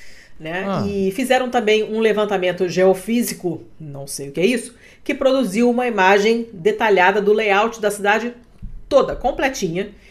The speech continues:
Speaker 1: E isso acabou destacando um monte de coisas, um monte de características urbanas bem impressionantes, assim, né? Eles começaram essas pesquisas com um local pouco promissor,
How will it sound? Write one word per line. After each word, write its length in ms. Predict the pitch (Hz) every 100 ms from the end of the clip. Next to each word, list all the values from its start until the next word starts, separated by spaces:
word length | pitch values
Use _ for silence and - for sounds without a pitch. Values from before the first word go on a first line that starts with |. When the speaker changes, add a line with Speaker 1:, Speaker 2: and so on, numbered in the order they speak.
| - -
Speaker 1:
E 320 | - 254 277 269
isso 220 | 269 311
acabou 360 | 311 254 240 247
destacando 500 | 240 262 240 269 269
um 40 |
monte 360 | 220 262 415 339
de 80 |
coisas, 420 | 330 240 233 185 160
um 40 |
monte 260 | 196 285 262
de 80 |
características 640 | 262 233 226 202 196 196 185
urbanas 400 | 180 180 226 233
bem 220 | 202 285
impressionantes, 640 | - 370 370 359 247 240 190
assim, 320 | 170 147 151 - - - -
né? 260 | 151 165 202 - - - -
Eles 180 | 190 190
começaram 440 | 220 208 208 240
essas 180 | 247 226
pesquisas 480 | 220 208 247 240 240
com 140 | 233
um 40 | 226
local 600 | 220 - 226 240 208 - - - - - -
pouco 300 | 269 294 277
promissor, 680 | 254 214 185 175 202 226